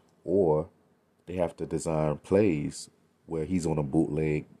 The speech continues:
or scrambling out the side of the pocket. So he's not having to be forced to look over those tall receivers,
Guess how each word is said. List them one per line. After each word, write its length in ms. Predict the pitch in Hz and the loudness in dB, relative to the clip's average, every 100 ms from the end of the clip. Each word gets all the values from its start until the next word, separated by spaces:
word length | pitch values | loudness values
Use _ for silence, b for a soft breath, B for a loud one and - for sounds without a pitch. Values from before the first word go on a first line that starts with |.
| _ _ | _ _
or 220 | 73 71 | -10 -10
scrambling 520 | - - 82 76 78 | -10 -6 -4 -2 -2
out 200 | 78 - | -2 -4
the 160 | - - | -12 -18
side 260 | - 82 78 | -6 -4 -2
of 60 | |
the 60 | 80 | -4
pocket. 460 | - 50 - - - b b b b b _ | -6 -6 -6 -16 -18 b b b b b _
So 380 | - 78 76 - | -10 -8 -8 -8
he's 200 | 90 78 | -8 -4
not 180 | 80 82 | -4 -2
having 280 | 80 76 | -4 -4
to 60 | 73 | -10
be 120 | 73 | -10
forced 400 | 76 - 85 - | -12 -2 -2 0
to 60 | 76 | -4
look 200 | 76 - | -4 2
over 220 | 78 69 | 2 2
those 220 | 71 71 | -4 -6
tall 300 | - 87 80 | 2 4 4
receivers, 680 | 69 67 98 101 80 76 - | 2 -6 0 2 2 -2 -6